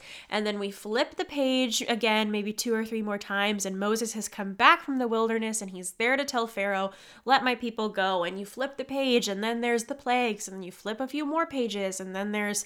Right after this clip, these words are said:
you know, the, the Ten Commandments and the golden calf and the forty years of wandering,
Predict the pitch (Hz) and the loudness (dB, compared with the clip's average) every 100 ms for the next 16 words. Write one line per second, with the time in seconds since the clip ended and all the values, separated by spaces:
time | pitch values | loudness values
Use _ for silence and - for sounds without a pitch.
0 | - - - - 233 226 190 180 - _ | -8 -20 -20 -4 0 4 4 2 -6 _
1 | _ _ _ - - - 220 208 190 190 | _ _ _ -20 -16 -6 0 2 2 0
2 | 190 185 185 226 330 302 214 160 - 196 | -2 -4 -6 -2 2 2 0 -2 -8 -8
3 | 196 214 220 233 - 330 269 226 - 190 | -4 -2 -2 -4 2 6 6 6 -4 -10
4 | 185 - 190 196 226 240 247 254 277 302 | -10 -8 -6 -4 -2 0 0 0 0 2
5 | 269 226 190 | 2 0 -4